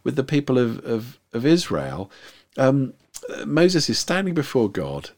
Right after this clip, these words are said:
Exodus thirty-three, verse fifteen, and God says to him, "Moses, what do you want?" And you think of all the things he could have asked for, but Moses says this, "If your present doesn't, presence doesn't go with us, do not send us up from here."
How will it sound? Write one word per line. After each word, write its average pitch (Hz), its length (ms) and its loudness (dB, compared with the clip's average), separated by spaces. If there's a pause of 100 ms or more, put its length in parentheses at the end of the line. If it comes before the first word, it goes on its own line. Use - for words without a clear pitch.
Exodus - 400 -2
thirty-three, 101 400 -2
verse 82 240 -8
fifteen, 78 400 -8
and 98 80 -8
God 170 160 -2
says - 180 -6
to - 80 -4
him, 165 80 0
"Moses, 190 400 0
what 247 140 -4
do 196 80 -2
you 185 140 -2
want?" 104 580 -6 (460)
And - 60 -6
you 190 80 0
think 262 180 2
of 214 60 -2
all 190 100 0
the 147 80 2
things 139 220 2
he 120 80 0
could 113 180 -2
have 104 100 -2
asked 92 340 -6
for, 78 240 -8
but - 120 -8
Moses 214 380 0
says 117 300 -2
this, - 240 -8 (400)
"If 160 140 0
your 202 100 6
present 233 480 4
doesn't, 170 400 0
presence 240 420 2
doesn't 147 300 2
go 127 180 4
with 104 240 2
us, 69 260 -6 (460)
do 196 160 6
not 185 220 4
send 123 340 -2
us - 180 0 (120)
up - 240 -6
from 80 260 -8
here." 60 360 -10